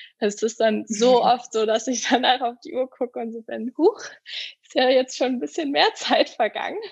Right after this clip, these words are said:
Speaker 1: <laughs> Ähm, was natürlich total schön ist. Hm. Aber ja, die kleinen Momente der Bewegung auch als diese wahrzunehmen.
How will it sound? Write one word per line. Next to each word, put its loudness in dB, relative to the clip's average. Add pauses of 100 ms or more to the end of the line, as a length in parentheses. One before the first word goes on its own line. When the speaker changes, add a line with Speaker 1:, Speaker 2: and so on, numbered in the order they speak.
Speaker 1:
<laughs> -6 (880)
Ähm, 0
was -8
natürlich -10
total -10 (300)
schön -4
ist. -10 (680)
Hm. -8 (1040)
Aber -4 (220)
ja, 2
die -4
kleinen 0
Momente -2
der -4
Bewegung -2
auch -2 (100)
als -8
diese -2
wahrzunehmen. -4